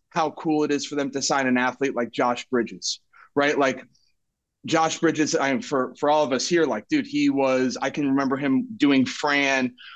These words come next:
on that curved bar at Invictus, watching that video over and over again, being like, "Yo, this is how fucking fast somebody can do <laughs> Fran," like, blowing my mind.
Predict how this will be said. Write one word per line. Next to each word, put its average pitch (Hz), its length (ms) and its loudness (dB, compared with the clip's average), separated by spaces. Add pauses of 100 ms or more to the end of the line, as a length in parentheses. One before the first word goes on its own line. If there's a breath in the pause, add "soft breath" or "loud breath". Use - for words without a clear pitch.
(160 loud breath)
on 139 280 2
that 127 280 0 (100)
curved 143 680 -2 (220)
bar 135 500 -2
at 135 180 -6
Invictus, 127 760 -6
watching 139 340 0
that 131 220 -2
video 143 420 0 (400)
over 160 440 2
and 143 120 -4
over 156 400 0
again, 127 400 -4 (240 loud breath)
being 156 220 2
like, 123 320 -2 (420)
"Yo, 131 200 0
this 131 260 -2
is 156 100 -2
how 147 160 0
fucking 135 520 -2
fast 123 580 -4
somebody 135 440 0
can 131 200 -4
do 127 180 0
<laughs> - 0 -
Fran," 180 480 2
like, 165 380 2 (320 loud breath)
blowing 165 480 2
my 147 160 0
mind. 143 480 -2